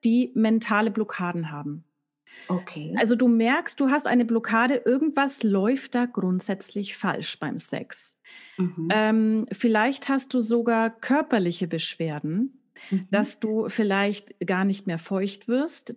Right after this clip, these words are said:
Speaker 1: dass du keine
Speaker 2: Mhm.
Speaker 1: Erektion bekommst oder sie halten kannst, dass du
Speaker 2: Mhm.
Speaker 1: Schmerzen beim Sex hast, was ja mein Thema war, was ich schon in meinem Podcast behandelt habe, dieses Thema Schmerzen beim
Speaker 2: Mhm.
Speaker 1: Sex. Übrigens auch durch eine toxische Beziehung ausgelöst.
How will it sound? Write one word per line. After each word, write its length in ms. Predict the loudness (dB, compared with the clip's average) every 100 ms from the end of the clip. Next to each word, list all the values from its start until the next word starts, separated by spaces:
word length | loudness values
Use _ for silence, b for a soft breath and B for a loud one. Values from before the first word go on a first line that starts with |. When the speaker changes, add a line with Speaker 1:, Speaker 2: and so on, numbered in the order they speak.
| -2
Speaker 1:
dass 160 | 0
du 100 | -2
keine 280 | 0 2 2
Speaker 2:
Mhm. 80 | 2
Speaker 1:
Erektion 840 | 0 -2 -8 -6 0 2 4 4
bekommst 460 | 2 0 2 2 0
oder 200 | -2 0
sie 180 | -2 -4
halten 420 | -4 -6 -4 -2
kannst, 440 | 2 2 0 -6 -14 B B B 0
dass 180 | 0
du 80 | 2
Speaker 2:
Mhm. 200 | 4 4
Speaker 1:
Schmerzen 400 | 2 -2 -2 -2
beim 180 | 0 0
Sex 400 | 0 -2 -4 -2
hast, 420 | -2 -2 -4 -16 _ _ b b -4
was 240 | -2 -2
ja 160 | 0 0
mein 400 | 2 0 0 0
Thema 400 | 0 2 2 2
war, 220 | 0 0
was 240 | 0 -2 -4
ich 100 | -2
schon 180 | -2
in 60 | 0
meinem 220 | 0 -2
Podcast 840 | -4 -6 -6 -4 -2 -2 -6 -8
behandelt 600 | -6 -4 -2 0 -2 0
habe, 220 | 0 0 0
dieses 260 | -2 -2
Thema 280 | -2 0 0
Schmerzen 460 | 0 -2 -2 0 2
beim 140 | 4
Speaker 2:
Mhm. 20 |
Speaker 1:
Sex. 420 | 4 2 0 -6 -16 B B B B 0
Übrigens 680 | 2 2 2 2 2 2 0
auch 260 | 0 0
durch 260 | -2 -2 0
eine 220 | -2 -2
toxische 560 | -4 -6 -6 -4 -4 -4
Beziehung 600 | -4 -2 0 0 -2 -4
ausgelöst. 800 | -4 -4 -6 -6 -6 -8 -12